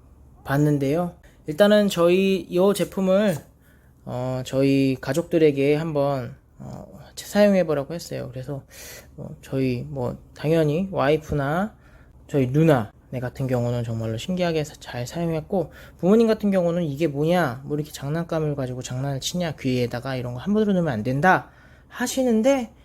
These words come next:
한번 이거를 겪고 나서 이삼십 분 동안 계속 귀를 파시더라고요. <laughs> 아무튼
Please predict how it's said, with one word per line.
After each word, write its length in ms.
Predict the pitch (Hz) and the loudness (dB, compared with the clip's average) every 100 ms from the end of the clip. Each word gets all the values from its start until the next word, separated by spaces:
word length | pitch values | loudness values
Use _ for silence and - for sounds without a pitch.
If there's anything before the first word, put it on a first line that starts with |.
| - - | -20 -12
한번 520 | - 254 254 262 254 | -2 0 6 6 6
이거를 360 | 196 185 185 185 | 2 0 0 -2
겪고 360 | 151 151 214 | -6 -4 -2
나서 580 | 190 135 - 247 330 359 - - - - _ _ | 0 -2 -2 0 0 -2 -16 -20 -20 -20 _ _
이삼십 420 | 143 147 170 156 - | -6 -2 -2 -2 -8
분 140 | 143 | -6
동안 320 | 131 127 131 | -6 -6 -8
계속 380 | - 117 117 - | -10 -12 -12 -12
귀를 240 | - 127 | -8 -6
파시더라고요. 640 | 117 - - - 117 104 104 - - - - - - - - - | -8 -8 -8 -6 -6 -6 -10 -14 -18 -18 -18 -20 -20 -20 -20 -20
<laughs> 920 | - - - - - - - - - | -16 -14 -12 -14 -14 -16 -16 -18 -8
아무튼 640 | - 165 175 156 165 175 | 0 2 2 4 2 0